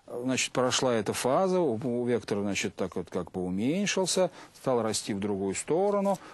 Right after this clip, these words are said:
Ушки, значит, начинают ориентироваться в другую сторону у молекулок. Вот так. У этих молекулок. Значит, ну, такого рода хорошо ориентирующиеся молекулы есть и в твёрдых телах,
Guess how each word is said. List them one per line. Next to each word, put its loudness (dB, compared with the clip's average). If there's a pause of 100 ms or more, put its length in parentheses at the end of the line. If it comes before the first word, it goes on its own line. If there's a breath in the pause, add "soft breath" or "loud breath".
(120)
Ушки, 0
значит, -2
начинают 0
ориентироваться -2
в -4
другую -2
сторону -8
у -14
молекулок. -8 (100)
Вот -10
так. -14 (600 loud breath)
У -12
этих -14
молекулок. -10 (420 loud breath)
Значит, -2
ну, 2
такого 2
рода 4
хорошо 2
ориентирующиеся 0
молекулы 0
есть 0
и -2
в -6
твёрдых -2
телах, -2